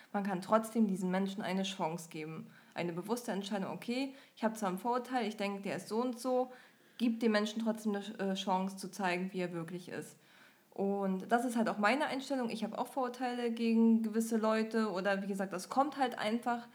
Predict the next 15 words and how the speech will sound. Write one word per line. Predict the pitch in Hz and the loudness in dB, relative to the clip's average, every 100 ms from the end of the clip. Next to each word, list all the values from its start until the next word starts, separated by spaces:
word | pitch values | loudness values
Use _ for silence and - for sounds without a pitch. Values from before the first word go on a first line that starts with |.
| - | -12
Ich | 220 | -6
kann's | - 208 208 | 0 0 0
nicht | 196 - | -4 0
steuern, | 202 220 262 311 - - - - | 2 4 2 0 -10 -20 -20 -2
aber | - 214 | 2 4
ich | 214 | 4
kann | - 196 196 | 2 -2 -2
steuern, | - 220 220 220 220 - - | 2 4 6 4 2 0 -4
den | |
Menschen | 190 190 196 | -2 -2 -4
trotzdem | 185 190 190 196 185 | -2 -2 -2 -2 0
eine | |
Chance | 185 196 175 180 | 0 -2 -4 -4
zu | - | -8
geben. | - 156 156 160 - | -10 -8 -6 -8 -10